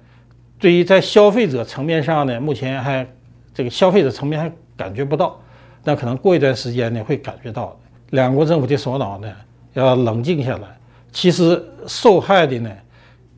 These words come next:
是这个两个国家的消费者和世界上很多的消费者。目前呢，现在看呢，就是说这个，呃，中国方面呢，也表现，表明了一个强烈的决心，你打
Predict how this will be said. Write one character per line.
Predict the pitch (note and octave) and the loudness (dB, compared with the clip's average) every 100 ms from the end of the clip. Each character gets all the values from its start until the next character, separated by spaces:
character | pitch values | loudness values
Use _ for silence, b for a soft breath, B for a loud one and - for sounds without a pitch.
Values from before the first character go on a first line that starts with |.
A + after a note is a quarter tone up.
| _ | _
是 | - D3 C3 | -4 0 0
这 | C#3 B2+ A2+ | -2 -4 -6
个 | A#2+ A2+ A2 | -8 -8 -6
两 | A#2+ G#2 A2 | -6 -6 -6
个 | C#3+ | -6
国 | C3+ C3+ | -2 -2
家 | C3+ B2+ | 0 0
的 | C3+ | -2
消 | - C3+ | -4 -6
费 | C3 C#3+ | -2 -4
者 | G#2+ G#2+ - - | -4 -14 -20 -10
和 | B2+ | -8
世 | A#2+ - C3+ | -8 -8 -4
界 | C3+ | -2
上 | C3 | -4
很 | A2+ G#2+ A2+ | -6 -12 -8
多 | C#3 | -4
的 | D3+ | -4
消 | C3+ G#2+ | -6 -8
费 | A2+ G#2+ | -8 -10
者。 | A#2+ - b b b b b b | -12 -20 b b b b b b
目 | G3+ | 2
前 | D#3 D3 E3 | 4 4 2
呢， | F3+ E3 | 4 4
现 | D3+ E3 | 2 2
在 | E3 | 0
看 | C#3+ E3 D3+ | 0 0 0
呢， | C#3 B2 | 0 -2
就 | A#2 C3+ | -4 -6
是 | B2+ C3 | -4 -6
说 | C#3 C3 | -4 -4
这 | B2 B2 | -4 -4
个， | A#2+ A#2 G#2 - B B B B - | -4 -4 -6 -10 B B B B -10
呃， | C3 A#2 A#2 A#2 | -6 -4 -4 -6
中 | A#2+ D#3+ D#3 D3 | -4 -2 0 0
国 | B2+ B2+ | -2 -2
方 | B2+ B2 | -4 -4
面 | B2+ B2 | -4 -4
呢， | A2 G#2 G2+ _ - | -4 -8 -14 _ -8
也 | B2 | -8
表 | B2 A#2 G#2 G#2+ | -4 -4 -4 -8
现， | A#2+ C#3 - | -8 -10 -6
表 | A#2 A2 | -6 -4
明 | A#2 | -4
了 | C3+ | -4
一 | |
个 | B2+ | -4
强 | B2+ - A#2+ | -6 -8 -6
烈 | C#3+ | -4
的 | B2+ | -4
决 | A2+ A#2+ | -4 -6
心， | A#2 G#2+ A2+ | -8 -12 -10
你 | C3+ | -6
打 | E3+ F#2+ G#2 | -4 -6 -8